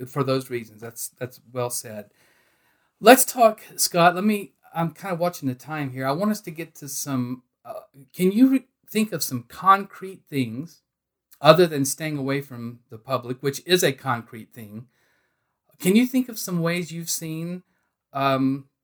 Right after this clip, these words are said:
people in the name of God or churches in the name of Jesus,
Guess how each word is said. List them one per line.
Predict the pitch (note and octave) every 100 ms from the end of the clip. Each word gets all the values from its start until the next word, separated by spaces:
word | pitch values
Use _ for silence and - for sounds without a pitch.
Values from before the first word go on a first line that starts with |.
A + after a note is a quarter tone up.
| _
people | F3+ F3+ F#3+ D#3+
in | C#3+
the | C3
name | C3 C#3+ D3
of | C3+ - - _ -
God | C3 B2+ C#3 D#3
or | C3 - _ -
churches | D#3 D3 D#3+ D3+
in | D3
the |
name | C3+ C3+ C#3
of | B2
Jesus, | C3 B2 B2 C3+ C#3+ - -